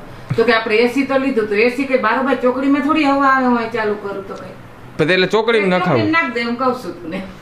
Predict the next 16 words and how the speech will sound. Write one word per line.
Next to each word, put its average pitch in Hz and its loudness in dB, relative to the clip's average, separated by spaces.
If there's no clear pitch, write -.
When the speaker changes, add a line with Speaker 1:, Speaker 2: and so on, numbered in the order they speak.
Speaker 2:
કાંઈ 165 2
વાંધો 131 0
નહીં, 113 -2
આપણે 185 2
કોઈ 202 2
ના 208 2
કર્યું 202 -2
ને 180 0
એવી 175 2
વસ્તુ 151 0
કરીએ. 139 2
ચોકડી 208 2
બેસી 165 0
નખાવું 135 -4
તમે 120 -4
જો, 147 4